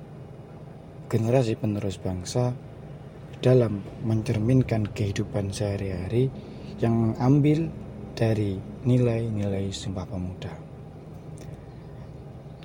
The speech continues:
Kita sebagai mahasiswa harus menjadi pelopor, harus menjadi penggerak sekaligus garda depan sebagai agent of change,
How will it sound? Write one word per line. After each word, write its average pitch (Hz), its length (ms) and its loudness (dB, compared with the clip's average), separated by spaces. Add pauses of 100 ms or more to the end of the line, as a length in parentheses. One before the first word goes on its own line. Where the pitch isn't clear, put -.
(120)
Kita 139 320 2
sebagai 107 400 0
mahasiswa 135 960 0 (400)
harus 110 240 2
menjadi 113 720 4 (160)
pelopor, 117 560 4 (400)
harus 107 320 2
menjadi 110 640 2 (640)
penggerak 117 480 4 (400)
sekaligus 123 800 2 (1400)
garda 123 320 4
depan 127 480 4
sebagai 110 720 2 (720)
agent - 320 0
of - 160 -4
change, 107 340 4